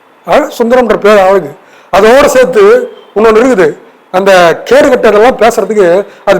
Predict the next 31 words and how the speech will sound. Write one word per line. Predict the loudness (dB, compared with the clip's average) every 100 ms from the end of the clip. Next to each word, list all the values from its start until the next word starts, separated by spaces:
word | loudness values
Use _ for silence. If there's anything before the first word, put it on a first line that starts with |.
| 0
பேரெல்லாம் | 2 2 2 0
சொல்ல | 0
எங்களுக்கு | 2 0 -2
விருப்பமே | -2 0 0
கிடையாது. | 0 -4 -10 -20 _ _ -6
ஆ? | -6 -8 -16 -4
ஒரு | -2 0
மரியாதை | 2 2 2
இருக்குதா? | 2 0
பெண்கள் | -2 -2 0 0
மேல | 2 0
நாங்க | 0 -2
நிறைய | -2 0
மரியாதை | 0 0 -2
வச்சிருக்கோம், | -6 -20 -20 _ _ _ -6
நிறைய | -2 0 0
மரியாதை | 2 2
வச்சிருக்கோம். | 0 -6 -10 -16 _ _
ஆனா | -4 0 0 0 0 -4 -12 -20 _ -16
அ-, | -10
அவங்க | -2 0 2
மேல | 2 2 2
உள்ள | 2
மரியாதைலாம் | 2 0 0 -2
உங்களை | 0 -2
மாதிரி | 0 0
ஆட்களால | -2 -2 0 2 0 -4 -12 -20 _ _ _ _ _ _ _ _ _ -6
நாங்க | -4 -2
வேணாம். | -2 -4
அந்த, | -6 -6 -2
அதனால | 0 2